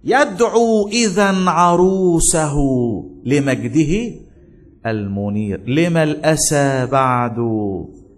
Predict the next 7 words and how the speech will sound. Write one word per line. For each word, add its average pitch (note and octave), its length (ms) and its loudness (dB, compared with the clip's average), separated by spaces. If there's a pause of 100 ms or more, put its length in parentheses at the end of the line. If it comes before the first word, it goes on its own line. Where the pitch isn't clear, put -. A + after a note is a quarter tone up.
(120)
إذا A2 560 0
سري F3 1000 0 (580)
ولا F#3 300 4
تبكي، G2+ 680 -4
فها D#3+ 340 0
الرب D3 380 -2 (640)
لك، C3 220 -2